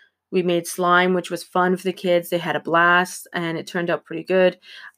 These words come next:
I did do a video for tie-dye, but I haven't posted it yet. Um,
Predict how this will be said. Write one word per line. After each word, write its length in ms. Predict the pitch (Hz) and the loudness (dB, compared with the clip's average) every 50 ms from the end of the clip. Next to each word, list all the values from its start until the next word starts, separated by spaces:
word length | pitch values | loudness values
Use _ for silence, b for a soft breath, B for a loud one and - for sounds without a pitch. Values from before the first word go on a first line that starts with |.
| _ _ _ _ - | _ _ _ _ -2
I 80 | 175 | 0
did 240 | 175 170 196 196 196 | 2 4 4 4 4
do 140 | 196 214 214 | 2 2 2
a 80 | 214 202 | 2 4
video 240 | 196 196 202 196 | 4 4 4 4
for 140 | 196 196 202 | 2 0 -6
tie-dye, 360 | 202 - 180 175 175 175 175 | -4 -2 0 0 2 2 2
but 140 | 175 175 151 | 2 0 -2
I 40 | 170 | -2
haven't 260 | 180 175 160 170 175 | 0 0 -2 -2 -2
posted 380 | - - 170 165 - - 175 165 | -4 -4 -4 -4 -4 -6 -6 -6
it 120 | 160 165 | -6 -6
yet. 360 | - 170 165 160 165 185 - _ _ _ _ _ _ _ _ _ _ _ _ _ _ _ _ _ _ _ _ _ _ _ _ | -6 -4 -4 -4 -4 -6 -8 _ _ _ _ _ _ _ _ _ _ _ _ _ _ _ _ _ _ _ _ _ _ _ _
Um, 760 | 160 170 170 170 170 170 170 175 170 170 180 185 190 202 202 | -4 -2 0 0 0 0 -2 -2 -4 -4 -6 -6 -8 -12 -16